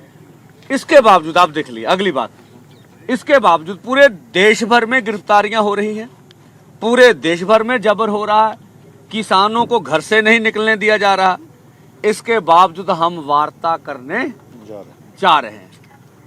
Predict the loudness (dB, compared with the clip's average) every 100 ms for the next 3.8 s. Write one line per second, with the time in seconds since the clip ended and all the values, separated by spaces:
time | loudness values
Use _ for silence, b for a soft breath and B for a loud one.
0 | _ _ _ -6 2 4 4 2 2 0
1 | 2 2 2 0 0 -4 -4 0 2 2
2 | 0 -16 -20 -20 -20 -20 -20 -16 -4 -2
3 | -2 0 0 0 0 2 2 0